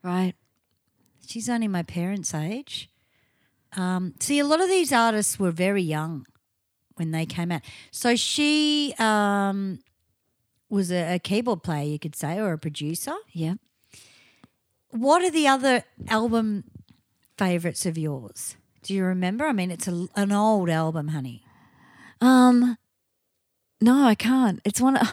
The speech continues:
Speaker 1: I'm really bad with track names.
Speaker 2: Walk
Speaker 1: I'm
Speaker 2: the Dog. Did you like Walk
Speaker 1: atrocious.
Speaker 2: the Dog?
Speaker 1: I, I just loved the album end to end. It
Speaker 2: Yeah.
Speaker 1: was one of those ones I would put on and just listen to.
Speaker 2: And where were you living at the time?
Speaker 1: I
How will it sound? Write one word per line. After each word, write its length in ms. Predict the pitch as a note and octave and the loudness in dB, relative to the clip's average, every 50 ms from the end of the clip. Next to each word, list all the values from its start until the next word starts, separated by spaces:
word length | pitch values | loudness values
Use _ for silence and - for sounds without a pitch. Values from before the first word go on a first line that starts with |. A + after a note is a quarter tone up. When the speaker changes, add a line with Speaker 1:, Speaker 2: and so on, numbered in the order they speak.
| - - - - - | -4 -12 -20 -8 0
Speaker 1:
I'm 260 | - G3+ A3+ A3 F#3 | 4 6 6 6 6
really 380 | D3 C#3+ D3+ D3+ E3 D#3+ D#3+ D#3 | 4 4 4 4 4 4 2 2
bad 280 | - D3+ C#3+ C#3+ D3 | 2 0 -2 0 0
with 100 | C#3+ C#3 | -2 -2
track 360 | - - - D3 B2+ B2+ - - | -2 -2 -2 -2 -4 -4 -4 -2
names. 600 | D3 C#3+ C#3+ C3+ C3 C#3 C#3+ C3 - - - - _ _ _ - - _ - - - | 0 0 0 0 0 -2 -4 -6 -6 -8 -8 -10 _ _ _ -20 -20 _ -20 -10 -4
Speaker 2:
Walk 140 | - D3+ D3 D3+ D3+ D3 | 0 4 4 6 6 6
Speaker 1:
I'm 140 | D3+ D#3 D#3 | 4 2 2
Speaker 2:
the 160 | D#3 E3 E3 | 2 4 4
Dog. 260 | D#3+ - G3+ A3+ - | 4 4 4 4 4
Did 240 | - - - C#4+ B3 | 4 2 2 2 2
you 60 | D#3+ B3 | 2 2
like 100 | B3 A#3+ | 4 4
Walk 180 | A#3+ A#3+ C4 B3+ | 4 4 4 2
Speaker 1:
atrocious. 520 | - - - - - A#3 A#3 - - - | 2 2 2 4 4 4 2 0 -2 -4
Speaker 2:
the 100 | - G#3 | -4 -4
Dog? 440 | F#3 - F#3+ F3+ G3+ B3 F4 - - - - - - - _ _ _ _ _ | -4 -2 -2 -2 -2 -2 -4 -6 -10 -16 -20 -20 -20 -20 _ _ _ _ _
Speaker 1:
I, 220 | - E3 E3+ E3+ D#3+ - - | -2 0 0 0 -2 -4 -4
I 180 | - E3 F3 F3+ | 0 2 2 2
just 280 | F3 - E3+ - - | 2 0 -2 -4 -4
loved 420 | D#3+ D3 D3+ D3 D3 D3 - - - | -6 -4 -4 -4 -4 -6 -8 -10 -6
the 180 | D#3 D3+ D3+ | -6 -6 -4
album 480 | - - C#3+ D3+ D#3 D#3 D3 D#3 D#3 D3+ - | -4 -6 -6 -4 -4 -4 -2 -2 -4 -4 -4
end 420 | C#3+ C#3+ D3+ D3+ D3+ C#3+ D#3+ F3+ - | -2 -2 -2 -2 -4 -6 -8 -10 -10
to 160 | - - D3+ | -8 -8 -8
end. 480 | - - - D3 - F3+ E3+ D#3 D#3 D#3+ | -6 -6 -4 -2 0 0 0 0 0 0
It 140 | E3 E3 E3 | 0 0 0
Speaker 2:
Yeah. 40 | E3 | 0
Speaker 1:
was 180 | E3+ E3 - | -2 -2 -2
one 140 | F3 F3 E3 | -2 -2 -2
of 80 | D#3 D3+ | -2 -2
those 260 | D#3+ D#3 D#3 D3+ D#3 | -2 -2 -2 -2 -4
ones 240 | D#3 D#3 D3+ D3+ - | -4 -6 -6 -6 -6
I 60 | D3 | -6
would 160 | D3+ D3+ D3 | -6 -8 -8
put 180 | - - F3+ D3+ | -6 -6 -4 -4
on 240 | C#3+ C#3 D3 C#3 B2 | -4 -4 -4 -4 -4
and 140 | C3 D#3 | -4 -6
just 180 | D3 D3+ - - | -6 -8 -8 -8
listen 300 | D#3 D3 C#3+ - D#3+ D#3 | -8 -8 -6 -6 -6 -6
to. 320 | - - D#3 C#3+ C3+ C#3 - - - - | -6 -6 -4 -6 -6 -8 -10 -12 -8 -6
Speaker 2:
And 400 | A3+ A3+ A3 A3 G#3+ G#3 G3+ G3+ | -4 -4 -2 -4 -4 -6 -4 0
where 320 | A#3 A#3 A#3+ A#3+ A#3+ B3 | 2 2 4 4 2 2
were 80 | A3 A#3+ | 0 -2
you 200 | G#3+ G#3+ A3 G#3+ | -2 -2 -2 -2
living 360 | G3+ G3 G3+ F3+ F#3+ F#3+ F#3 | -2 -2 -2 -4 -4 -4 -6
at 140 | F#3 D3+ - | -6 -8 -10
the 80 | - F3+ | -12 -12
time? 340 | - F3 F3+ E3+ - - - A4 - - - _ _ - - - - _ _ _ - - _ _ _ _ - | -10 -8 -10 -10 -10 -14 -18 -20 -20 -20 -20 _ _ -20 -20 -20 -20 _ _ _ -20 -20 _ _ _ _ -6
Speaker 1:
I 220 | - C4 C#4+ D#4 | -2 -2 0 0